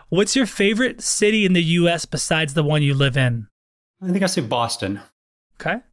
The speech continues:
Speaker 1: You're the second person that said Boston to that question, I'll, I'll say. Um, what was the last film you saw in a theater, if you can remember?
Speaker 2: Oh, in a theater?
Speaker 1: In a theater.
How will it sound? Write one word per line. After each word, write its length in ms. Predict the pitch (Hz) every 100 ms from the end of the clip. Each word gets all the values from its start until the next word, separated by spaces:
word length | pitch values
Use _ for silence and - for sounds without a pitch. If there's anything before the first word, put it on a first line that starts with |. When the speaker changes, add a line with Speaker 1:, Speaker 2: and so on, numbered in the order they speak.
| _ _ _
Speaker 1:
You're 120 | - 214
the 80 |
second 280 | 220 262 233
person 320 | 196 254 180
that 120 | 151 139
said 180 | 156
Boston 400 | 139 165 170 139
to 60 | 131
that 180 | 135 131
question, 360 | - 127 -
I'll, 220 | 131 131 - -
I'll 120 | 147
say. 320 | 135 151 190 - - - -
Um, 260 | 180 180 -
what 200 | 170 233
was 140 | 269
the 100 | 240
last 420 | 190 190 185 -
film 380 | - 202 208 208
you 140 | 196 175
saw 280 | - 180
in 120 | 170 160
a 80 |
theater, 420 | 131 - 220 151 135
if 160 | 143
you 60 | 156
can 160 | 143
remember? 480 | 135 139 131 131 160 _ _ _ _ -
Speaker 2:
Oh, 220 | 170 165
in 120 | 135
a 60 | 107
theater? 600 | - - 175 120 107 - _ _ -
Speaker 1:
In 120 | 151
a 40 |
theater. 520 | 139 185 185 147 139